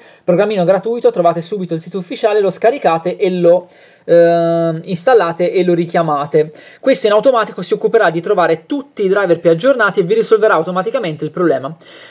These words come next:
Per dimostrarvi che funziona, allora, simbolino dell'audio finalmente apparso e anche la batteria che attualmente è in carica, vedete.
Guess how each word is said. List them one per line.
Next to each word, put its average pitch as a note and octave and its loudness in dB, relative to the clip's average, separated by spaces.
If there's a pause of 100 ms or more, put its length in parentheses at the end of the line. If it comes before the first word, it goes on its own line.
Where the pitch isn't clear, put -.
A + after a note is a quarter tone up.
Per A3+ 4
dimostrarvi G3 -4
che F3+ -6
funziona, A3 -6
allora, E3+ 2
simbolino F#3+ -2
dell'audio E3+ 2
finalmente D#3 -12
apparso G3+ -4
e F3+ -8
anche E3 -2
la D#3 0
batteria D3+ -8
che C3+ -16
attualmente D3 -12
è - -12
in C#3+ -18
carica, C#3 -4
vedete. C#3+ -4